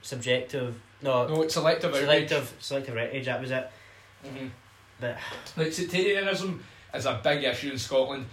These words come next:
Speaker 2: and I was, as I was saying earlier, I don't think you're gonna be able to eradicate it. It's always
Speaker 1: No.
Speaker 2: been there. I think it's always
Speaker 1: That's
Speaker 2: gonna be
Speaker 1: what,
Speaker 2: there.
Speaker 1: that's what Tomo said on, um, Sports Scene.
Speaker 2: It's been
Speaker 1: It's
Speaker 2: there forever.
Speaker 1: Exactly.
Speaker 2: Yeah, and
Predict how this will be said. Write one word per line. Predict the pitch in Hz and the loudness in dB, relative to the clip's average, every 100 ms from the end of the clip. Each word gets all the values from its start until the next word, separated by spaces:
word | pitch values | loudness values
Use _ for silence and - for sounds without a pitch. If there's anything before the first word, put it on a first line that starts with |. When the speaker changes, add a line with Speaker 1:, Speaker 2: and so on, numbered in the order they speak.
| - - | -18 -8
Speaker 2:
and | 127 127 127 | -4 -2 0
I | 147 | 0
was, | 131 | 0
as | - 143 143 | 0 0 0
I | |
was | 139 | -4
saying | 139 135 113 | -4 -4 -4
earlier, | 120 127 | -2 -2
I | 127 | -2
don't | 123 143 | -4 -6
think | 139 139 | -6 -6
you're | 135 | -6
gonna | 123 127 | -6 -6
be | 117 113 | -4 -4
able | 117 | -4
to | 123 | -2
eradicate | 110 110 113 127 - | -2 -2 -2 -6 -4
it. | |
It's | 135 - | -4 -2
always | 160 160 | 2 2
Speaker 1:
No. | - | 0
Speaker 2:
been | 139 | -2
there. | 139 | 0
I | 139 143 | 0 0
think | 135 123 | -4 -6
it's | - | -2
always | 143 156 151 | 0 0 0
Speaker 1:
That's | 135 131 | -2 0
Speaker 2:
gonna | |
be | 135 | 2
Speaker 1:
what, | 135 120 120 | 4 4 2
Speaker 2:
there. | 123 | -4
Speaker 1:
that's | 135 | -2
what | 160 | -2
Tomo | - 123 143 143 | 0 -2 0 0
said | 143 135 | 0 0
on, | 120 117 | 0 0
um, | 113 110 113 110 - | 0 -2 -4 -6 -10
Sports | - - 123 127 | -16 -4 -2 -2
Scene. | 147 131 | -2 0
Speaker 2:
It's | |
been | 123 | 2
Speaker 1:
It's | 156 | 2
Speaker 2:
there | 147 | 0
forever. | 147 123 135 135 | 2 2 2 0
Speaker 1:
Exactly. | 120 117 120 135 127 | 0 2 2 2 2
Speaker 2:
Yeah, | 123 117 - - - | 2 2 -2 -18 -2
and | 135 135 | 0 0